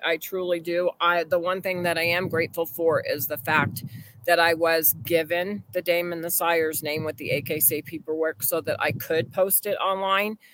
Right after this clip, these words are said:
Um, it's so important to me. Um, I, I didn't realize that these corgi websites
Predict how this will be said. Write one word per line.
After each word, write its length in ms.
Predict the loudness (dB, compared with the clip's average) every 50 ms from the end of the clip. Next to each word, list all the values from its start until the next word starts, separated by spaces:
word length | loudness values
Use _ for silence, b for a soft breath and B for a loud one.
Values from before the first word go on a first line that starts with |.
| b b b b 0 2
Um, 260 | 2 2 2 0 -4 -2
it's 320 | -2 0 2 4 4 4
so 300 | 4 6 6 6 6 4
important 760 | 2 0 -2 -6 -10 -4 2 2 2 2 2 -4 -10 -10 -6 -6
to 140 | -6 -4 -4
me. 520 | -4 -2 -2 0 0 -2 -2 -4 -8 -10 _ _ _ _ _ _ _ _ -2
Um, 540 | -2 0 0 0 -2 -4 -8 -14 -20 -20 -20 _ -2
I, 180 | 2 2 2 4 4
I 60 | 2 0
didn't 320 | 0 -2 -4 -4 -6 -4 0
realize 400 | 0 0 2 2 2 0 0 -2
that 180 | -4 -6 _
these 160 | -6 -4 -4 -4
corgi 380 | -2 0 -2 -2 0 -4 -8
websites 800 | -4 -2 -2 -2 0 -2 -2 0 0 -2 0 0 0 0 -2